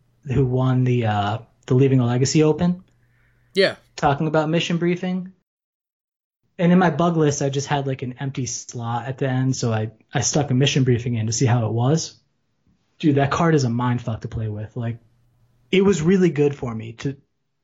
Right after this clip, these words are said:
Speaker 1: to tell the truth. There's so much about it that you forget. Like, it's, you think of it as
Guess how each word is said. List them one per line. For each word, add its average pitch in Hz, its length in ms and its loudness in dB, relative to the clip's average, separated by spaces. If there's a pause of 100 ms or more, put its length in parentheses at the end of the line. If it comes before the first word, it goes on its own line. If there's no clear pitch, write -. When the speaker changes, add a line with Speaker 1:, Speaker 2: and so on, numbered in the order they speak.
Speaker 1:
to - 160 -6
tell 139 180 -2
the 127 80 0
truth. 143 340 -2 (360)
There's 156 280 0
so 180 220 2
much 175 260 4
about 139 320 -2
it 120 100 -6
that 123 100 -10
you 123 120 -10
forget. 117 560 -8
Like, 135 200 0
it's, - 320 -4 (260)
you 151 140 -2
think 190 180 0
of 180 100 2
it 180 200 2
as 135 560 0